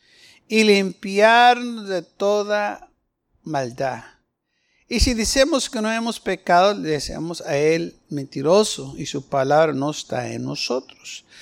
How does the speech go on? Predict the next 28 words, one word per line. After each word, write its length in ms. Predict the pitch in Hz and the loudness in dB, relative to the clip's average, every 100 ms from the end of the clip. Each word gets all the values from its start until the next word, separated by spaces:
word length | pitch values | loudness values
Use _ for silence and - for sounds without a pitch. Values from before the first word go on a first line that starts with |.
| - - - - | -20 -20 -14 -4
Entonces 560 | 190 185 214 196 190 | -2 4 4 4 -2
dice 240 | 196 180 208 | -4 -4 0
la 140 | 185 | 0
Biblia 280 | 170 185 175 | 0 -2 -4
aquí, 260 | - 170 | -4 -6
si 200 | 175 - | -4 -4
nosotros 840 | 156 143 131 - 214 220 220 220 - | -4 -4 -6 4 4 4 0 -8 -6
confesamos, 1000 | 160 151 147 127 - 175 175 156 131 - | -8 -8 -8 -8 0 2 2 -2 -12 -10
así 200 | 165 170 | -8 -6
como 220 | - 320 | -6 0
les 140 | 247 | 0
dijo 160 | 214 233 | 0 -4
el 80 | 214 | -4
pueblo 260 | 214 214 | -2 -2
de 60 | 196 | -4
Israel, 320 | 160 185 240 | -2 -4 -4
si 120 | - | -6
ellos 200 | 151 185 | -6 -6
se, 160 | 190 156 143 - - _ | -8 -12 -14 -20 -20 _
se 220 | - 147 | -6 -6
confesaran, 760 | - 147 151 143 - 175 196 196 | -4 -6 -6 -6 2 4 4 0
se 140 | - | -6
humillaban, 600 | 156 143 135 147 202 226 160 | -8 -4 0 0 0 -4 -2
Él 180 | 160 | -2
los 180 | 170 156 156 | -2 -6 -2
iba 100 | 160 | -4
a 140 | - | -2
perdonar. 500 | 165 139 139 196 | -4 -4 -2 -2